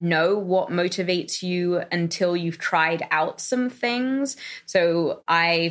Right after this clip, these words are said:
found it pretty surprising how much I loved this job when I started doing it, because I had expected that I would find it pretty draining to have a lot of conversations with people that I didn't know. And in fact, I find it incredibly motivating, because the thing that happens is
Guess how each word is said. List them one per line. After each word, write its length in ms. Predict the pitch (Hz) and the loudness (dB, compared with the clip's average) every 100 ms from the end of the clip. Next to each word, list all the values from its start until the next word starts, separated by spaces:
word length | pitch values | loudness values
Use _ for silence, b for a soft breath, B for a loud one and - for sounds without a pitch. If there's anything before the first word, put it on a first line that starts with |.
| 165 | 0
found 300 | 165 165 165 | 0 2 -2
it 160 | - | -2
pretty 160 | - 180 | -2 -4
surprising 760 | 175 170 165 175 190 208 202 | -4 -2 0 2 2 0 -2
how 360 | 202 170 170 165 | -4 -2 0 0
much 400 | 165 165 - - - | 0 -2 -6 -6 -2
I 120 | 165 | 0
loved 520 | 165 165 165 - - | 2 0 -2 -8 -6
this 220 | 175 170 | -4 -4
job 320 | - 196 170 190 | -2 0 2 2
when 140 | 165 | 2
I 100 | 165 | 0
started 560 | 165 165 160 170 160 147 | -2 -4 -4 -2 -4 0
doing 300 | 170 180 220 | 0 0 0
it, 240 | 262 254 _ - | -2 -6 _ -6
because 720 | 175 - 170 170 170 170 - B B B | -6 -2 2 2 2 -2 -10 B B B
I 480 | 180 180 175 175 170 | 2 4 2 2 0
had 160 | 160 175 | 0 -2
expected 760 | - - - - - - 156 156 165 | -2 -4 -2 -2 -2 -2 -2 -2 -2
that 180 | 143 - | -2 0
I 180 | 160 156 | -2 -2
would 180 | 160 160 | -6 -4
find 360 | 165 156 151 | -2 -2 -2
it 260 | 131 - - - | -4 -6 -12 -6
pretty 180 | 185 165 | -2 0
draining 380 | 156 151 147 156 | 0 0 -2 -4
to 60 | |
have 120 | 160 147 | -6 -2
a 60 | |
lot 100 | 147 | -2
of 120 | 143 | -2
conversations 840 | - 147 151 113 160 135 117 98 160 | -4 -4 -2 -4 -4 -6 -8 -8 -6
with 240 | 127 - | -6 -6
people 320 | - 160 147 | -10 -4 -2
that 100 | 147 | 0
I 120 | 147 | 0
didn't 280 | 156 151 156 | 0 -4 -4
know. 320 | 160 160 220 254 B B - | -2 0 0 -2 B B 0
And 100 | 196 | 0
in 140 | 190 | 2
fact, 380 | 247 269 - 185 | 2 0 0 -2
I 80 | 165 | 0
find 220 | 180 175 | 0 0
it 40 | |
incredibly 560 | 180 - 196 180 165 165 | -4 -2 -2 0 0 -2
motivating, 580 | 165 165 165 185 - 156 | 0 -2 -2 -4 -4 -4
because 200 | 165 170 | -2 -2
the 100 | 170 | 0
thing 180 | 180 | 0
that 120 | 165 160 | 0 -2
happens 520 | 170 160 139 139 - | -2 -2 -4 -4 -4
is 400 | 156 147 151 | -2 -2 -2